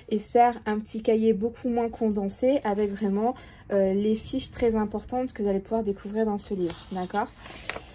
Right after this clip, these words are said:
Euh, voilà, vous avez également les périodes zodiacales, hein, donc c'est tout ce qui est signe astrologique. Euh,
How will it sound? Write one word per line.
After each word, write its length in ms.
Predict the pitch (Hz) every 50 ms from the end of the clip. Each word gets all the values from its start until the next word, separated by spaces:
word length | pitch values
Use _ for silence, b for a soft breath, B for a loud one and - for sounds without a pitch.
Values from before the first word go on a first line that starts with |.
| B B B B B -
Euh, 800 | - 214 208 208 208 208 208 208 208 208 208 208 202 202 202 202 196
voilà, 260 | 190 196 185 185 185
vous 240 | 196 202 214 202 190
avez 160 | 185 185 180
également 380 | 190 180 196 185 185 190 190 190
les 100 | 185 180
périodes 380 | 175 - 180 180 185 185 175 175
zodiacales, 1300 | 180 180 190 190 180 180 180 175 - - - - 190 175 - 190 180 180 175 - 190 190 208 226 214
hein, 120 | 202 202
donc 200 | 196 185 180 180
c'est 120 | - - 185
tout 180 | - - -
ce 120 | 190 - -
qui 160 | - 202 196
est 160 | 185 185 -
signe 260 | - 202 196 190 190
astrologique. 840 | 190 185 - - - 202 196 190 185 185 180 180 208 262 294 - - B B B B B B B B -
Euh, 140 | 190 185